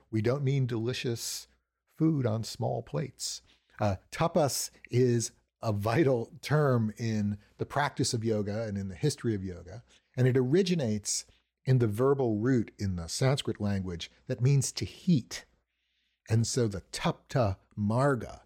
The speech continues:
is the path of heat. And in the ancient world, heat and light are, are correlative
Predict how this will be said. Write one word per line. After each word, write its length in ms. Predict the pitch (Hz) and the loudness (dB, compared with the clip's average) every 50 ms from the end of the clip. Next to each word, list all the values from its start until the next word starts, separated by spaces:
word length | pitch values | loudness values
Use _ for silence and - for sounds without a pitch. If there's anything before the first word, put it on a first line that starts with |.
| _ _ _ _ _ - | _ _ _ _ _ -4
is 180 | 107 104 - | -4 -2 -2
the 120 | - 110 - | -4 -8 -10
path 760 | - - - - - 127 131 131 123 113 107 - - - - _ _ _ _ _ - | -10 -12 -8 -4 -2 0 0 0 -2 -2 -6 -8 -12 -18 -20 _ _ _ _ _ -8
of 100 | 107 - | -8 -8
heat. 520 | - - - - 160 127 98 - - - _ _ - _ _ - | -8 -6 0 2 2 2 0 -2 -10 -16 _ _ -20 _ _ -2
And 120 | 107 107 | -2 0
in 80 | 107 110 | 2 2
the 100 | 123 127 | 2 4
ancient 280 | 160 165 - 151 143 | 4 2 2 -2 -6
world, 280 | 123 117 117 110 101 - | -4 -4 -4 -4 -4 -6
heat 440 | - - 156 147 143 131 123 - - _ _ - | -2 0 2 4 4 2 0 -2 -4 _ _ -6
and 140 | 101 92 | -6 -6
light 580 | 87 90 98 104 123 139 131 101 - - - - _ _ _ _ _ _ _ - | -6 -6 -4 0 2 2 2 0 -2 -6 -14 -14 _ _ _ _ _ _ _ -6
are, 420 | 110 110 104 104 101 98 90 87 _ _ _ _ _ _ _ _ _ - | -4 -2 0 0 0 -2 -4 -6 _ _ _ _ _ _ _ _ _ -4
are 240 | 104 101 101 101 _ - | -4 -4 -4 -4 _ -8
correlative 1040 | - - 147 110 107 117 131 131 123 120 120 - - 110 95 92 87 85 - - | -2 0 2 2 4 2 2 2 2 0 -2 -2 -2 -2 -2 -2 -4 -6 -10 -16